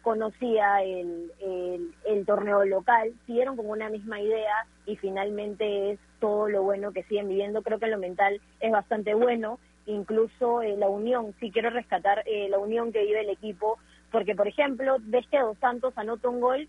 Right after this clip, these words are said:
y Zúcar desde el banco, por más que sea su rival directo y siempre, eh, tenga que competir el puesto, lo celebra y lo grita y quiere ir a abrazarlo,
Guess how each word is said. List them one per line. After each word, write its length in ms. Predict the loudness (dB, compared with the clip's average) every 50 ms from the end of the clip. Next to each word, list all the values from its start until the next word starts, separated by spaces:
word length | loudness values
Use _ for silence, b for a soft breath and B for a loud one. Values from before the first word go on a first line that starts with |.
| _ -12
y 120 | -12 -10
Zúcar 400 | -6 -4 -4 0 2 2 2 2
desde 260 | 0 0 0 0 -2 0
el 80 | 2
banco, 380 | 2 2 2 0 0 -2 -2 0
por 160 | 0 0 0
más 120 | -2 -4 -4
que 140 | -4 -6 -4
sea 200 | -2 -2 -2 -2
su 140 | -2 -4 -4
rival 240 | 0 0 0 0 0
directo 320 | 0 -2 -2 -4 -6 -6
y 20 |
siempre, 300 | -6 -6 -6 -6 -6 -8 -10 _ _ -6
eh, 260 | -6 -6 -6 -6 -6 -4
tenga 180 | -2 0 0 0
que 80 | 0
competir 380 | 0 0 -2 -2 0 4 4 4
el 100 | 4 4
puesto, 460 | 2 0 0 -2 -2 -4 -4 -4 b b b b b -4
lo 140 | -2 -2 -2
celebra 540 | -2 -2 0 2 4 4 6 6 6 4
y 80 | 4 2
lo 140 | 0 -4 -4
grita 340 | -4 -4 -6 -2 -2 0 0
y 80 | 0 -2
quiere 260 | -2 0 2 2 2
ir 120 | 2 0 0
a 40 |
abrazarlo, 680 | 0 0 -2 -4 -4 -2 -2 -2 -2 -2 -4 -6 -8